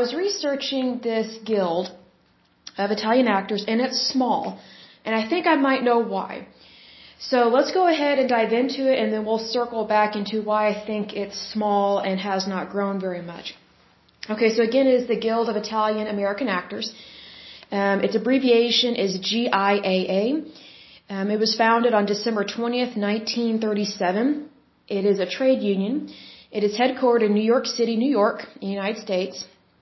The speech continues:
Has locations in the United States. As of two thousand thirteen, it has seventy-nine members. Its president is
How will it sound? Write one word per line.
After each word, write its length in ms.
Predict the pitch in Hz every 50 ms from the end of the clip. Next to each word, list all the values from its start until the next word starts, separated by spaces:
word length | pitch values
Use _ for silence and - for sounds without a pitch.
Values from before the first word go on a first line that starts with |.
| _ _ _ _ _ _ - - 208
Has 120 | 190 208
locations 540 | 208 202 208 233 247 254 240 - 262 240 233
in 40 | 220
the 80 | 214 214 214
United 200 | 202 196 190 196 -
States. 380 | - 190 190 208 - - - - - - - - - - - - - - - - - 214
As 120 | 208 208 220
of 80 | 208 214 -
two 100 | 277 269
thousand 300 | 262 254 247 254 247 226 - 233
thirteen, 500 | 233 - - - 233 233 233 226 233 226 214
it 60 | 208 208
has 160 | 196 190 190 - -
seventy-nine 500 | 226 220 220 233 254 240 233 220 233 226 214 190
members. 400 | 185 180 180 180 202 214 - - - - - - - - - - - _ - 208
Its 100 | 202 - - -
president 400 | 240 220 214 220 233 262 262 254 - 202
is 100 | 202